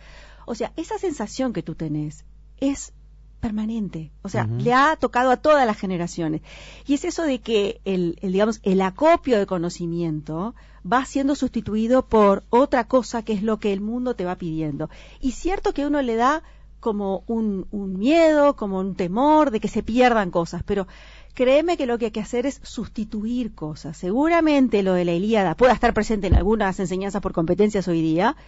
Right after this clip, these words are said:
Speaker 1: y seguramente no, pero va a haber otras cosas que los estudiantes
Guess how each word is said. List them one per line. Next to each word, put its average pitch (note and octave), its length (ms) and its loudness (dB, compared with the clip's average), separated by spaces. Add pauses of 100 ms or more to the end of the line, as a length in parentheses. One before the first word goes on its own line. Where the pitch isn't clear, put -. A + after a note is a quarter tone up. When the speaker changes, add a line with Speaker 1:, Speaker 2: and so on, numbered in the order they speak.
(260)
Speaker 1:
y - 60 -2
seguramente G4+ 640 4
no, F#4+ 260 6
pero C4 180 4
va C4+ 40 8
a C4 40 4
haber D4 140 4
otras A#3 380 2
cosas E3 420 -2
que F#3+ 160 -2
los F3+ 320 -4
estudiantes C4+ 600 0